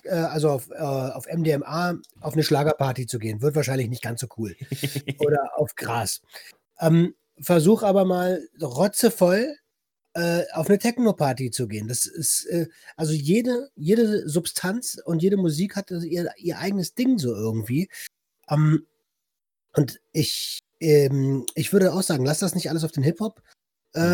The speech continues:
Speaker 2: Mhm.
Speaker 1: äh, beschränken, denn, ja, denn wir haben einfach in der Gesellschaft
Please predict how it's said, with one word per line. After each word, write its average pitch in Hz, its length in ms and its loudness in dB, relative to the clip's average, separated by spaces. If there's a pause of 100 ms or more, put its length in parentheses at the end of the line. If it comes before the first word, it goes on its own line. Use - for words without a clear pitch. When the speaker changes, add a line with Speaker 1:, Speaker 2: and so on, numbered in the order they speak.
(200)
Speaker 2:
Mhm. 165 320 0
Speaker 1:
äh, - 20 2
beschränken, 180 760 2
denn, 165 440 2 (960)
ja, 143 280 2 (540)
denn 143 260 4
wir 147 100 6
haben - 140 4
einfach 165 380 2 (120)
in 165 100 4
der 147 140 6
Gesellschaft 127 1080 2